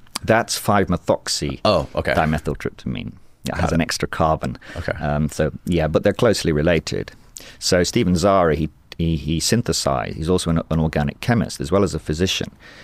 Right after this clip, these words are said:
Speaker 1: He synthesized the D M T and he started swallowing it in increasing doses.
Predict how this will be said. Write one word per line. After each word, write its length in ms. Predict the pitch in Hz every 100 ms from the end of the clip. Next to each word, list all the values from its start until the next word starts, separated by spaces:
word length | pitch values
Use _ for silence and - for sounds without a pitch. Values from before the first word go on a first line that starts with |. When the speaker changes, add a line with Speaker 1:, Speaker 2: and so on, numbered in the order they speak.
| -
Speaker 1:
He 80 | -
synthesized 580 | 123 95 78 73 69
the 60 | -
D 140 | 76
M 160 | 76 69
T 300 | - 71 53 - _ _ - - - - - -
and 540 | 90 92 87 82 85 - - -
he 480 | - 92 85 82 76
started 400 | 71 80 82 76
swallowing 600 | - - - 104 71 69
it 260 | 62 - - - - -
in 340 | 78 73 76 69
increasing 580 | 80 - - 82 - 73 -
doses. 500 | 78 - - -